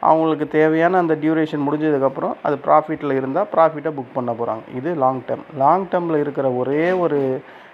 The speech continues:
அ, பார்வை இதுதான். இறங்கும் போது வாங்கி, வாங்கணும். ஆனா, எல்லா டைமும் இறங்கும் போது வாங்குறதுக்கு காசு இருக்குமா அப்படின்ற கொஸ்டின் மார்க் தான் ரீட்டைலர்ஸ்க்கு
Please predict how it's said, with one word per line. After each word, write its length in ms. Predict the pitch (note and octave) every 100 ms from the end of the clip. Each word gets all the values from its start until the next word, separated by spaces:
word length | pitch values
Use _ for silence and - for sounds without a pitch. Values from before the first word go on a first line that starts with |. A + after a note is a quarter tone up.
| - - - -
அ, 280 | C#3 B2+ A#2+
பார்வை 640 | - C#3 D#3+ D#3+ D#3+ F3+ -
இதுதான். 340 | B2 B2+ B2 - - - -
இறங்கும் 340 | C3+ D#3+ E3
போது 200 | D3 E3+
வாங்கி, 420 | D3+ B2+ B2+ B2 -
வாங்கணும். 380 | C3 C3 B2 B2 - - - - - - - - - - - - - - -
ஆனா, 300 | D3+ D#3+ E3 - - -
எல்லா 420 | - D3+ F3 F3
டைமும் 440 | D#3+ E3 F3+ F3
இறங்கும் 240 | D#3 D#3 D#3
போது 200 | D#3+ E3
வாங்குறதுக்கு 520 | D3 D3 D3 C#3 C3+
காசு 340 | C3+ C#3+ C#3+
இருக்குமா 520 | C#3 C3+ C#3+ C#3 C#3 -
அப்படின்ற 460 | C3+ B2+ C#3 C3 - -
கொஸ்டின் 220 | C3+ D3+
மார்க் 280 | D3 C3 A#2+
தான் 140 | E3+
ரீட்டைலர்ஸ்க்கு 760 | C#3+ C#3+ C#3+ C3+ C3 - E3